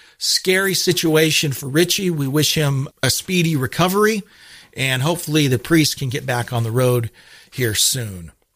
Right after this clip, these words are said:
Also related to Judas Priest,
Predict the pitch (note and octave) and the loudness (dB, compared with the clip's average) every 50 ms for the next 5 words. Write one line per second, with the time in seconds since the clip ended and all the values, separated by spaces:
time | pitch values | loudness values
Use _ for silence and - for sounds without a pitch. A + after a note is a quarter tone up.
0 | _ _ _ _ _ _ _ _ _ _ _ - _ - D#3+ E3+ F#3+ G3 F#3 - | _ _ _ _ _ _ _ _ _ _ _ -20 _ 0 2 2 2 2 2 0
1 | - G3 F3 D#3 D3+ C#3+ C3+ C#3+ C#3 D3 D3 D3 C#3+ C#3+ - - B2+ A2 B2+ C#3 | -2 0 0 0 0 0 -2 -2 0 2 2 2 2 0 -2 -4 -4 -4 -4 -2
2 | C#3 C3+ B2+ - - - D3 D3+ D3+ C#3+ C#3 B2+ - - - - | -2 0 -2 -2 -4 -2 0 0 2 2 2 0 -2 -2 -2 -8